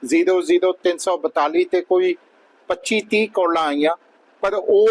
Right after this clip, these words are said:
ਜਿਹੜੀਆਂ ਕਾਲਾਂ ਆਈਆਂ ਉਹਦੇ 'ਚ ਐਵੀਡੈਂਸ ਕੋਈ ਨਹੀਂ ਸੀ। ਲੋਕਾਂ ਨੇ ਆਪਣੇ ਆਪਣੇ ਇਸ ਇਨਸੀਡੈਂਟ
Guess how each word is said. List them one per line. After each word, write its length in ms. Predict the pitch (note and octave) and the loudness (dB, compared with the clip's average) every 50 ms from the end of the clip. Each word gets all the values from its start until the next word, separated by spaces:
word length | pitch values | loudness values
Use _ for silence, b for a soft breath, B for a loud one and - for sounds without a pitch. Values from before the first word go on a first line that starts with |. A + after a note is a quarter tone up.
| A3 A3 | 2 2
ਜਿਹੜੀਆਂ 300 | A3+ A3 A3 A3 A3 G#3+ | 0 -2 0 -2 -4 -4
ਕਾਲਾਂ 480 | - _ F#3 E3+ E3 E3+ F3+ F#3+ F#3+ | -4 _ -2 -2 0 0 0 0 0
ਆਈਆਂ 400 | F#3+ F#3+ F#3+ F#3+ G3 F#3+ G3 G3 - _ - | -2 -2 -2 0 0 0 0 -2 -2 _ 0
ਉਹਦੇ 220 | F#3 F#3+ G#3 G#3 | 0 2 2 0
'ਚ 160 | G#3 - A3+ G#3 - - | 0 -2 -4 -4 -2 -2
ਐਵੀਡੈਂਸ 680 | D3 E3 E3 D#3+ F#3+ F#3+ G3+ G#3 G#3+ G#3 - - - - | -2 -2 0 0 0 0 0 0 0 -2 -6 -12 -6 -2
ਕੋਈ 200 | F3+ E3 D#3+ E3 | 0 0 0 0
ਨਹੀਂ 160 | E3+ G#3+ G3+ | 0 0 0
ਸੀ। 240 | G3 - F#3+ D#3 D3 - _ _ _ _ _ _ _ D3+ | 0 0 -2 -2 -4 -8 _ _ _ _ _ _ _ -2
ਲੋਕਾਂ 420 | D3+ E3+ D#3+ E3 - A3 G3+ G3+ | 0 0 -2 -2 -2 -4 -2 0
ਨੇ 180 | G3+ G#3 G#3 G3+ F#3+ - - | 0 2 2 0 0 -2 -4
ਆਪਣੇ 340 | D#3 - - - F#3 F#3+ F#3+ | -4 -4 -2 0 0 2 2
ਆਪਣੇ 440 | F3+ F3 F3 - F#3 F3 F#3 F#3 | 2 0 -2 -4 -2 0 2 2
ਇਸ 520 | F#3+ F#3+ - F#3+ F3+ F3 F3+ F3 - - - - - F3+ | 2 2 2 2 2 4 2 0 0 -4 -6 -4 -2 -2
ਇਨਸੀਡੈਂਟ 500 | E3+ D#3+ - - G3 - F#3 F3+ F3 | -2 -2 -4 -6 -4 -2 -2 -2 -2